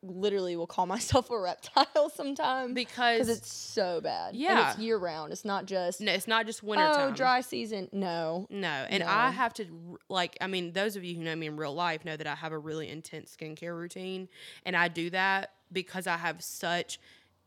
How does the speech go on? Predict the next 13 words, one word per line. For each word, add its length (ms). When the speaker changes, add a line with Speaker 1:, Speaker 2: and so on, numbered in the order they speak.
Speaker 2:
incredibly, 840
incredibly 580
dry 260
skin. 600
And 200
then 340
even 400
that, 460
that 160
doesn't 240
help 220
my 160
scalp. 640